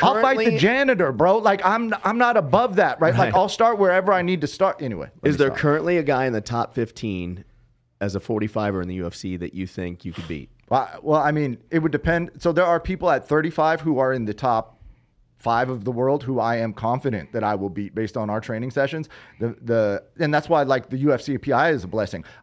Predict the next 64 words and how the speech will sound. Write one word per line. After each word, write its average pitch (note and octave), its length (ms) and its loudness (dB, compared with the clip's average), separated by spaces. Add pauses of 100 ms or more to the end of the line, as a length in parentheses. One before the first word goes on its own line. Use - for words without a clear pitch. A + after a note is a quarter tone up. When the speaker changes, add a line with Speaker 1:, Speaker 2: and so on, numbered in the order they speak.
Speaker 1:
I'm G3 100 -2
not A#3 120 0
even C#3 140 -4
sure C#3 160 -2
what A#2+ 180 -4
weight, C#3+ 280 0
I C3+ 100 0
know G#3 160 4
I G3 120 2
can D#3 120 -6
make A#2 160 -4
forty-five. D#2 580 -8
I B2 100 2
was - 120 0
Speaker 2:
Mm-hmm. C3+ 40 0
Speaker 1:
a - 40 0
hundred D3 240 -2
fifty-eight A#2+ 400 -4
pounds A#2+ 320 -4 (280)
eating E3 220 -6
chicken F#3 300 -2
wings C3+ 220 -2
with A#2+ 120 -2
my A#2+ 140 0
guy B2+ 220 0
Doc B2 340 0
Ock C#3 240 0
at G2 100 -6
Hooters, A2+ 460 -2 (220)
right? C3 160 2
Speaker 2:
Right. F3+ 100 -4
Speaker 1:
And D#3+ 140 2
then, D3+ 140 2
like, C3 300 2 (760)
I, C#3 120 0 (260)
I B2 80 -2
weighed C#3+ 180 2
a C#3 40 4
hundred D3 260 0
fifty-eight, D#3 480 0
I F#2+ 60 -6
cut C#3 200 -4
to B2+ 80 -10
one C3 160 -2
fifty, D#3+ 420 -4
I A2+ 100 -2
made C#3 280 0
that. F#2+ 160 -4
That's G#2+ 160 -6
not B2+ 140 -2
a G2+ 40 -2
problem. G#2 380 -2
So C3+ 200 -2
if C3 120 -4
I D#3+ 100 0
was F3+ 140 -2
on C#3 80 -2
the A2 80 -4
proper B2 280 -2
nutrition A#2+ 520 -6
and G#2 100 -6
everything A2 340 -8
like F#2+ 180 -6
that, C3 260 0